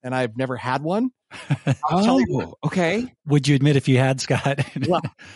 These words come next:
Speaker 1: I'll tell you what that one sentence is coming up. The M D to my B S, Doctor Troy Madsen. What do you know about S T Ds? I'd imagine being a doctor, you'd know more than me.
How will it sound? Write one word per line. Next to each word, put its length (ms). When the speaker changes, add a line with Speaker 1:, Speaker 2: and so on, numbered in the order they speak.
Speaker 1:
I'll 60
tell 240
you 100
what 120
that 140
one 160
sentence 360
is 120
coming 220
up. 180
The 140
M 160
D 140
to 80
my 160
B 200
S, 240
Doctor 340
Troy 300
Madsen. 840
What 180
do 80
you 80
know 140
about 200
S 180
T 140
Ds? 420
I'd 100
imagine 320
being 120
a 40
doctor, 320
you'd 220
know 180
more 180
than 140
me. 300